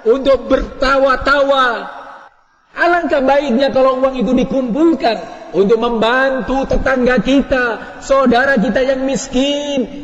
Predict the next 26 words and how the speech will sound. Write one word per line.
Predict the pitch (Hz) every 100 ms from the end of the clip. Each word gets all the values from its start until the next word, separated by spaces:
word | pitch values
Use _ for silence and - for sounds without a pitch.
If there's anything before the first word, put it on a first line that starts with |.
| 202
yang | 233
tidak | 247 247
bisa | 240 254
berobat | 247 254 254 190 202 254 - 233
ke |
rumah | 240 240 226
sakit, | 233 - 233 220 - - - -
yang | 190 240
nggak | 240 254
bisa | 233 254 247 240 - - 208
meng-, | 233 254 254 254
eh, | 254 254 247 - - -
membelikan | 214 254 254 262 262 247
pakaian | 254 247 262 311 285 269
untuk | 240 254
anaknya, | 254 254 254 240 240 208 - - 175
bahkan | 214 226 269
tidak | 269 269
mampu | 302 320 294
untuk | 294 294
makan | 311 339 - 311 285 254 208 185 -
kesehariannya. | 233 233 233 233 233 240 233 214 196 165 - - - - _ _ _ _ _
Kita | 277 311 269
mengeluh, | 269 269 262 269 262 196 139 - - - - - _ _ _ -
pekerjaan | 190 240 185 269 -
sulit | - 269 269 269 247 269 -